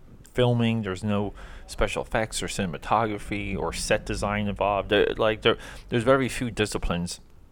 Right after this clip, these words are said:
compared to the, the live action that overlap, and, and so, and then, like, essentially, like, kinda like what happened was when I purged my V H S collection,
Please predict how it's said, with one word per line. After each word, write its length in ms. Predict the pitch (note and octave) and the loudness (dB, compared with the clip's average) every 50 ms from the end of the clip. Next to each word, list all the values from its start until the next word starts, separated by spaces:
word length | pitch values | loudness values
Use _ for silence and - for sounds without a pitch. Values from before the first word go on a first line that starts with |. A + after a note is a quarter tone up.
| - - - - - - - - | -20 -20 -20 -20 -20 -20 -14 -8
compared 460 | - A2 G2+ - - G#2 G2+ F#2+ F2+ - | -4 0 4 4 4 4 4 0 -2 -4
to 380 | - - G#2 F#2+ F2+ F2 F2 - - - - - - - - - - - | -6 -6 -4 -4 -4 -6 -8 -10 -12 -16 -18 -20 -18 -18 -16 -16 -8 -2
the, 420 | A2+ A2 F#2+ F#2+ F#2 F#2 E2 - - - A2+ A2 | 0 0 0 0 -4 -6 -8 -10 -10 -10 -6 -2
the 100 | - F#2 | 0 2
live 220 | F#2 F#2 F#2 F2+ | 4 4 4 6
action 360 | F#2 F2+ F2+ F2 - - F#2+ F2 | 6 4 4 2 0 -2 -2 0
that 180 | D#2 D2 - | 0 0 0
overlap, 520 | - F#2 - E2+ E2 C#2+ A1+ G1+ - - - | 0 0 0 0 -2 -2 -2 -2 -2 -4 -4
and, 280 | - F2 F2+ F2 F2 - - | -2 -4 -4 -4 -4 -4 -4
and 320 | G#2 F#2+ F2 - - - - - - | -4 -2 -2 -4 -6 -8 -12 -10 -6
so, 460 | A#2+ - - C3+ A#2+ A2+ A2+ G#2+ - - - - - - - - - - - - - - - - - - - - - - - - - - - - - - - - - - | -2 2 6 6 6 6 4 2 -2 -10 -20 -20 -20 -20 -20 -20 -20 -20 -20 -20 -20 -18 -18 -16 -16 -16 -16 -16 -16 -16 -16 -16 -14 -14 -12 -12 -12 -10 -12 -10 -6 -4
and 140 | D3 D3+ D3 | -2 0 0
then, 200 | E3 F3 F3+ D#3+ | 0 0 0 -4
like, 180 | E3+ D#3+ - - - - | -4 -6 -6 -8 -8 -6
essentially, 680 | C3 C3 - - - F#3 A3+ - - - C3 F#3 D3 C3 | -4 -2 -2 0 0 0 0 -2 -2 -2 -2 -2 -2 -2
like, 140 | C3 B2+ - | -2 -2 -2
kinda 260 | - D#3 E3+ F3+ F3 | -2 -2 -2 -2 -2
like 140 | C#3+ B2 - | -2 -2 -2
what 120 | A#2+ C3 | -2 -2
happened 420 | - - A#2+ C#3 - - - B2 F#2 | -2 -4 -6 -6 -6 -6 -6 -4 -2
was 220 | E2+ F#2 F#2+ - | -2 -2 -2 -2
when 120 | A2 G#2+ A2+ | -4 -4 -4
I 80 | G#2+ | -4
purged 680 | G#2 - - - C#3 D#3+ E3+ F3 E3+ - - - - - | -6 -4 -2 0 0 0 0 -4 -8 -8 -10 -10 -10 -8
my 260 | C#3 C3 B2 B2+ A#2+ | -4 -4 -2 -2 -4
V 220 | G#2+ A#2 A#2+ A#2+ B2+ | -6 -6 -6 -4 -4
H 200 | C3 B2+ - - | -6 -4 -2 -2
S 240 | E2+ D2+ - - - | -2 -2 -2 -6 -8
collection, 640 | - - - D#2+ F2+ F2+ - - - - E3 E3 | -6 -4 -2 -2 -2 -2 -2 -4 -4 -2 -2 -2